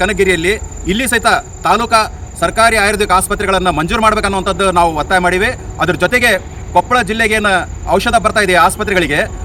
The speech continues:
ಆಯುರ್ವೇದಿಕ್ ಆಸ್ಪತ್ರೆಗಳಿಗೆ ಬರುವಂಥ ಔಷಧ ಕೇವಲ ಇಪ್ಪತ್ನಾಲ್ಕು ಲಕ್ಷ ಒಂದು ವರ್ಷದ, ಆ, ಖರ್ಚಿಗಾಗಿ ಕೊಡ್ತಾ ಇದ್ದಾರೆ, ಔಷಧ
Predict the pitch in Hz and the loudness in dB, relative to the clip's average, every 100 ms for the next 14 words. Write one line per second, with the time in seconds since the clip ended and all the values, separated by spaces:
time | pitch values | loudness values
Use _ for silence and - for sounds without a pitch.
0 | - 156 196 220 214 202 202 202 180 185 | -4 2 2 2 -2 -2 -2 -2 0 0
1 | 190 190 160 190 226 233 240 - - - | 0 0 0 0 4 4 4 -4 -12 -4
2 | 202 220 220 196 190 226 214 208 190 180 | 0 4 4 2 2 -2 0 0 0 0
3 | 190 180 - - - 202 208 196 226 214 | 2 2 0 -8 -2 2 4 2 2 2
4 | 180 - - 165 165 175 196 220 214 - | 2 -2 -6 0 2 2 0 2 0 2
5 | 180 170 139 139 190 | 2 2 2 2 2